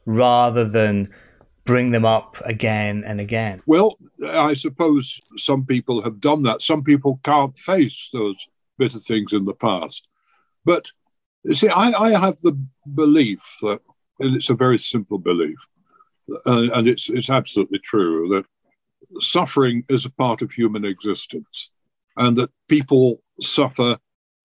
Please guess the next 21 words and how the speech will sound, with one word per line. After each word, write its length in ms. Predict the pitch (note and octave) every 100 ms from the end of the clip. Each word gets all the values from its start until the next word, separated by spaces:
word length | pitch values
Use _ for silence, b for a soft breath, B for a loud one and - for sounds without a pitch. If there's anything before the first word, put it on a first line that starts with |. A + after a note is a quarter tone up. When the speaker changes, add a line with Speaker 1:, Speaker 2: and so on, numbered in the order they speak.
| -
Speaker 2:
and 280 | A#2 A#2 A2+
some 240 | D3 C3+
people 280 | C3+ C3 B2
suffer 380 | - B2+ B2 A#2
through 240 | - A2
no 220 | A2+ C3
fault 380 | B2+ - A#2 -
of 120 | A2
their 220 | A2 G#2 G2
own. 380 | F#2 E2 D#2 - _ _ _ -
And 160 | A2+
it's 180 | C3 -
not 260 | D3+ D#3+ -
fair. 240 | - F#3+
I 300 | A2 F2 F#2
mean, 400 | G2 A2 G#2+ A2 - _
um, 340 | A2+ A#2 A2 G#2 -
it 160 | A#2+ A#2+
lands 340 | B2+ B2+ A#2+
on 200 | A#2 A2+
people 480 | - B2+ C3 B2+